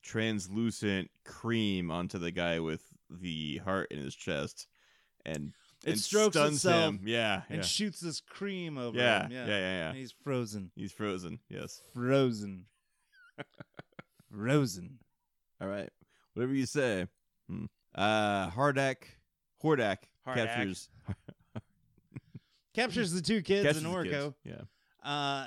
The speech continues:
Speaker 2: and, and flies away. And, and the reason he does this is Hordak, uh, works for a guy named, uh, Evil Prime or, uh,
Speaker 1: Hor Prime.
Speaker 2: Hor-, Hor-,
Speaker 1: Hor-,
Speaker 2: Prime.
Speaker 1: Horde Prime?
Speaker 2: Horde Prime.
Speaker 1: Yeah. He's this
Speaker 2: Yeah.
Speaker 1: kinda, like, giant, scary,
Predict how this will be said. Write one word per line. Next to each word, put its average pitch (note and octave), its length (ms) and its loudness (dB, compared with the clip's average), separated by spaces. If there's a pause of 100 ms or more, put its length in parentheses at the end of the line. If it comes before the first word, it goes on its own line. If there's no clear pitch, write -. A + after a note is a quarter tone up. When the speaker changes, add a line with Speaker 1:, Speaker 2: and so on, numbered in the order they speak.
Speaker 2:
and, D3 220 -4
and C#3+ 180 -6
flies D3 320 0
away. A#2 200 -2
And, A#2+ 140 -6
and C#3+ 160 -6
the D#3 80 0
reason A3 260 0
he E3+ 100 0
does D3+ 260 2
this B2 240 -2
is G#2 180 -6
Hordak, D#3 460 2 (340)
uh, A#2 480 -4
works C3+ 240 -6
for C#3 140 -4
a B2 40 -2
guy B2+ 200 2
named, A#2+ 420 -2
uh, A2+ 220 0
Evil B2 260 -2
Prime A#2+ 460 -2
or, A2 340 -4
uh, G#2+ 380 -6
Speaker 1:
Hor C3+ 160 6
Prime. F#2+ 640 0 (120)
Speaker 2:
Hor-, D3 200 -4
Hor-, - 60 -
Speaker 1:
Hor-, C3 200 4
Speaker 2:
Prime. A#2+ 160 -10
Speaker 1:
Horde D#3+ 380 2
Prime? F#3 440 0 (120)
Speaker 2:
Horde G#3+ 280 2
Prime. A2+ 440 -6 (100)
Speaker 1:
Yeah. F2 280 -2 (180)
He's G2+ 140 -6
this G#2 100 -4
Speaker 2:
Yeah. A2+ 180 -4
Speaker 1:
kinda, G#2+ 240 0
like, E2+ 340 -2 (480)
giant, F2 400 -2
scary, E2 640 0